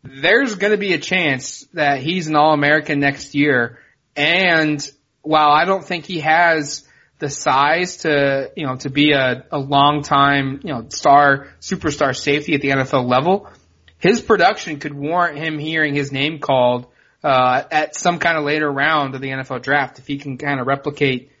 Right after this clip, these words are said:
the second half of two thousand nineteen across all of twenty twenty. Um, second string, you've got Dorlus, Omave, and D J Johnson along the defensive line. I think I would probably put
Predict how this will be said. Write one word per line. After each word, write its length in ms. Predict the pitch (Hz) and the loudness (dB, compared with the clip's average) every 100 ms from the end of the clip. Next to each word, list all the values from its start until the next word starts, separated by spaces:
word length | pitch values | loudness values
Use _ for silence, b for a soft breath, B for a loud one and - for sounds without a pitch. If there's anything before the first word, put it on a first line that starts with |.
| b b - | b b -16
the 80 | |
second 320 | 139 175 151 151 | -4 -2 -2 -2
half 260 | 156 156 | -2 -2
of 80 | 147 | -8
two 140 | 170 | -10
thousand 320 | 156 143 139 135 | -2 -2 -2 -6
nineteen 420 | 135 127 160 147 | -6 -8 -8 -8
across 460 | 135 139 135 123 | -2 2 0 0
all 320 | - 147 143 139 | -6 0 2 0
of 140 | 127 | -6
twenty 320 | - 143 123 | -8 -6 -6
twenty. 480 | - - 135 117 110 _ _ _ - | -8 -6 -4 -6 -10 _ _ _ -4
Um, 580 | 151 135 131 123 123 - _ _ - | 0 0 0 -4 -8 -12 _ _ -16
second 580 | 139 - - 185 220 175 | -16 -10 0 0 0 -8
string, 680 | - 180 175 170 165 170 _ | -6 0 0 0 -6 -12 _
you've 220 | 151 151 | -10 -4
got 280 | 160 147 139 | 0 0 0
Dorlus, 480 | 151 156 156 151 151 | 2 2 4 0 -2
Omave, 520 | 139 139 143 147 139 | 0 2 4 2 0
and 100 | 127 | -2
D 140 | 131 | -6
J 160 | 139 131 | -6 -6
Johnson 460 | 131 131 139 139 131 | 0 2 2 -2 -2
along 180 | 135 | -2
the 80 | 131 | -2
defensive 480 | 123 139 139 131 120 | -4 -2 -2 -4 -4
line. 420 | 123 127 139 147 B B B | 0 2 2 -2 B B B
I 140 | 170 214 | 0 2
think 160 | 240 | 2
I 120 | 170 | 2
would 160 | 180 185 | 2 0
probably 500 | 175 170 170 156 147 | 2 2 0 -2 -2
put 420 | - 156 143 139 | 0 2 2 -2